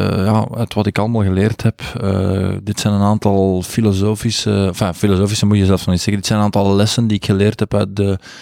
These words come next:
fysieke uitdagingen die ik gedaan heb. Eén, lieve mensen hier vanavond aanwezig, zorg ervoor dat je niet te snel gaat in het leven. Ik zou daar moeite mee hebben. Ik vind dat een beetje,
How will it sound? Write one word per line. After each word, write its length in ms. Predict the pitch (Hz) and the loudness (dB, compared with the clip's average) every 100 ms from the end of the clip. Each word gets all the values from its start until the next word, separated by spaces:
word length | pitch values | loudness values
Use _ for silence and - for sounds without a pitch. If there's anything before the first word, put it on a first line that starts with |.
| - - | -20 -4
fysieke 440 | 107 - 113 117 | -2 -2 -2 0
uitdagingen 560 | 107 110 104 110 110 104 | 0 0 2 2 2 0
die 80 | 104 | -2
ik 100 | - | -2
gedaan 320 | 98 95 107 | -2 0 0
heb. 120 | 101 | -2
Eén, 400 | 107 107 113 98 - - | 0 2 2 -2 -8 -10
lieve 300 | - 110 98 | 0 0 2
mensen 380 | 95 104 - 98 | 2 0 0 -2
hier 140 | 101 | -2
vanavond 420 | 95 95 98 98 95 | 0 0 0 -2 -2
aanwezig, 560 | 92 95 98 95 - - - - - - | 0 0 -2 -4 -10 -14 -20 -18 -18 -4
zorg 280 | 113 110 | 0 0
ervoor 340 | 107 92 107 104 | 0 0 2 2
dat 200 | 95 - | 0 0
je 80 | 101 | -2
niet 120 | 104 | -2
te 80 | 95 | -2
snel 320 | - 95 98 | 0 2 2
gaat 220 | 95 92 | 0 -2
in 60 | 95 | -4
het 140 | 92 | -4
leven. 280 | 92 90 98 | -2 -2 -2
Ik 120 | 107 | -4
zou 220 | - 127 | 0 2
daar 180 | 127 113 | 2 0
moeite 260 | 107 123 123 | 0 0 0
mee 120 | 104 | -2
hebben. 260 | 92 87 - - - - - | -2 -4 -8 -16 -20 -18 -8
Ik 140 | 107 | -6
vind 180 | - 120 | -2 0
dat 120 | 110 | 2
een 120 | 107 | 2
beetje, 280 | 110 113 | 0 0